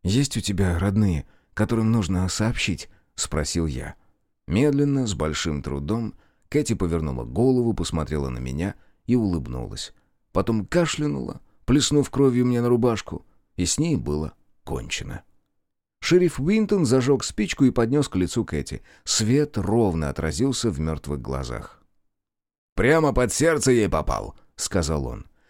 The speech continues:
"Странно, что так долго продержалась. Понятно, знала, чего ждать, вон и пистолетик достала. Только метил я в жердяя, она подвернулась.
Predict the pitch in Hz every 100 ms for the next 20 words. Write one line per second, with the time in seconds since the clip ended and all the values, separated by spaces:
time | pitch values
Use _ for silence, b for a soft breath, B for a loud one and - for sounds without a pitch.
0 | _ - - - 123 180 180 220 233 135
1 | 135 98 110 120 113 107 101 104 85 76
2 | 53 - - - _ _ _ - 139 185
3 | 202 165 147 95 180 190 175 139 135 110
4 | 104 78 76 104 107 101 107 - 113 143
5 | 135 107 110 - 76 52 50 b b b
6 | b 147 175 185 196 226 220 180 165 170
7 | 127 156 139 127 165 147 110 107 131 127
8 | 120 120 117 151 123 92 -